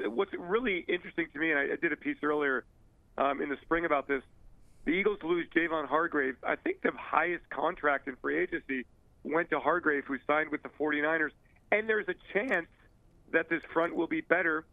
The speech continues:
because they have some young players developing, like Milton Williams and last year's number one, Jordan Davis. They go out and trade up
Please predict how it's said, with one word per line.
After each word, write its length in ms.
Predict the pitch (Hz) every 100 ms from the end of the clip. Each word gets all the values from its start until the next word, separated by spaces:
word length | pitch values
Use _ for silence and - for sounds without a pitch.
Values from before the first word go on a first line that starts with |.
| _ - - -
because 320 | 147 - 170 -
they 300 | 170 156 160
have 260 | - 151 160 -
some 160 | 165
young 200 | 156 156
players 340 | 170 156 165 165
developing, 600 | 180 143 147 156 165 160
like 180 | 151 143 - - _ -
Milton 500 | 151 160 - 156 147
Williams 520 | 151 156 156 151 -
and 180 | 147 139 - - -
last 260 | - 160 156
year's 220 | - 156 123
number 220 | 151 147
one, 260 | 143 147 147
Jordan 260 | 147 143 139
Davis. 400 | 156 156 143 143 - - _ _
They 160 | 143 160
go 160 | 165
out 160 | 170 165
and 100 | 160
trade 360 | - 160 160
up 140 | 165